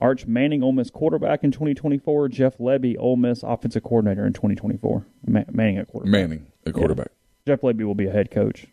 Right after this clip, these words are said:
Speaker 1: in twenty twenty-four.
Speaker 2: That's what I would anticipate.
Speaker 1: Because, frankly, if you told me he's even on campus, it would be his head coach here before he's the offensive coordinator here, at least in that relative choice.
Speaker 2: Yeah, if you told me that Jeff Lebby's at Ole Miss in twenty twenty-four, I
Speaker 1: He's
Speaker 2: would
Speaker 1: the
Speaker 2: say
Speaker 1: head
Speaker 2: that he's the
Speaker 1: coach.
Speaker 2: head coach.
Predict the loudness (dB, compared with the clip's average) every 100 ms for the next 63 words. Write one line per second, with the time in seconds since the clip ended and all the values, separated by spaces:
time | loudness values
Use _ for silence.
0 | _ -4 -4 -4 -6 -4 -6 -4 -4 -6
1 | _ _ -20 -6 0 2 0 -4 -6 -6
2 | -6 -8 _ _ _ _ -4 0 0 0
3 | -2 0 2 0 0 2 2 4 2 2
4 | 0 -2 _ _ _ _ _ -4 0 2
5 | 2 -2 0 2 2 -2 -4 0 -2 0
6 | 0 0 -2 -2 0 0 0 -8 _ _
7 | _ _ _ _ _ _ 0 2 2 2
8 | 0 0 -2 -12 -6 0 0 2 0 -2
9 | -4 -2 -2 -2 -2 -4 -2 0 0 0
10 | 0 0 -2 -6 -10 -16 _ _ -4 2
11 | 2 0 -10 -2 0 0 -4 -2 2 2
12 | 0 0 2 4 2 2 0 0 0 0
13 | -2 -2 0 2 0 -4 -4 -2 2 2
14 | 2 0 0 0 -2 0 0 0 -2 -4
15 | -6